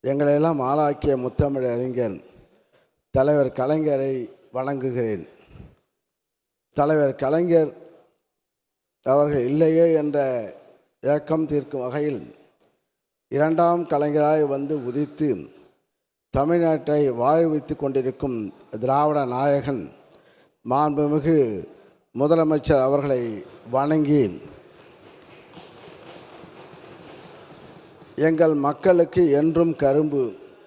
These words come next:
எங்கள் மக்களுக்கு என்றும் கரும்பு, எதிரிகளுக்கு என்றும் இரும்பு. அவர்தான்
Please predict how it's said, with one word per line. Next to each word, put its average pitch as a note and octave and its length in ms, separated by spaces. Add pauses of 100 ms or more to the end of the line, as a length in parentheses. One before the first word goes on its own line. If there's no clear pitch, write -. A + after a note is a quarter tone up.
(920)
எங்கள் D3+ 340
மக்களுக்கு E3 640
என்றும் D#3 420
கரும்பு, C#3 580 (1080)
எதிரிகளுக்கு F3 920
என்றும் D#3+ 500 (240)
இரும்பு. D#3 480 (1300)
அவர்தான் F3 600